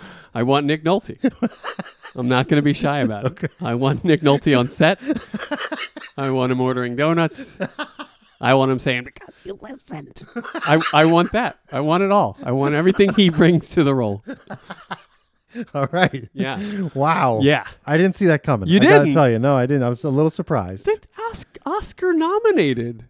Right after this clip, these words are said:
Speaker 2: Yes, he
Speaker 1: Academy
Speaker 2: is.
Speaker 1: Award nominee.
Speaker 2: That's right.
Speaker 1: <laughs> Nicholas
Speaker 2: Nick-
Speaker 1: Nolte.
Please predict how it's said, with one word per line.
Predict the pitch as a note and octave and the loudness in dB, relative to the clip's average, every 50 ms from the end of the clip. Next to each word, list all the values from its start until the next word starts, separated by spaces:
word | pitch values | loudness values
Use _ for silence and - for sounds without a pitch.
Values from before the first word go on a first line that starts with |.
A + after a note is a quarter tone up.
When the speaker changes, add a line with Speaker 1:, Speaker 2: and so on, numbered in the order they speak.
| _ _ | _ _
Speaker 2:
Yes, | - C#3+ F#3 F#3+ - | 0 2 2 2 2
he | - | 2
Speaker 1:
Academy | E4 F#4 F#4 G4+ F#4+ F#4 | 2 2 4 4 6 6
Speaker 2:
is. | F#4 | 6
Speaker 1:
Award | F4+ E4 E4+ E4+ E4+ C#4+ | 6 6 4 4 2 2
nominee. | D4 D#4 D#4+ E4+ F4+ E4+ C#4+ D#4 F4 F#4 D4 A3 A3+ C4 - - _ _ _ _ | 0 0 0 2 2 2 4 4 4 4 4 2 0 -2 -4 -6 _ _ _ _
Speaker 2:
That's | B2 B2 - - D#3 | -6 -6 -4 -4 -2
right. | D#3+ A3+ G#3+ A3+ | 2 4 6 8
Speaker 1:
<laughs> | |
Nicholas | D#4 G#4+ - G4+ - F4 C4 - - | 8 8 8 6 4 4 4 4 6
Speaker 2:
Nick- | C4 | 6
Speaker 1:
Nolte. | F4 A#4 G#4 D#3 C3 - A2+ | 6 6 6 2 -2 -4 -6